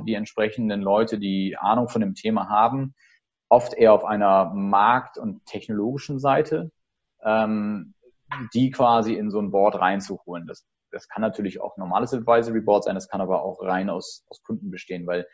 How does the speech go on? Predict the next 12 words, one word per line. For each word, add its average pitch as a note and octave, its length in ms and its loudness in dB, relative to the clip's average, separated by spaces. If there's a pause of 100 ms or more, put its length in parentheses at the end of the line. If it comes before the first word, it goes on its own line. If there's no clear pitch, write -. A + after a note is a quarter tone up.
(220)
die A2 80 0
dann A2 120 0
natürlich G#2 420 -4
auch G2 180 -4
von G2+ 160 -8
direkten G2 360 -4
Weiterentwicklungen G2 600 -2
deines F#2 220 -4
Unternehmens F#2 760 -8
profitieren F#2+ 440 -12
können, F2 260 -18
ne? B2 160 -10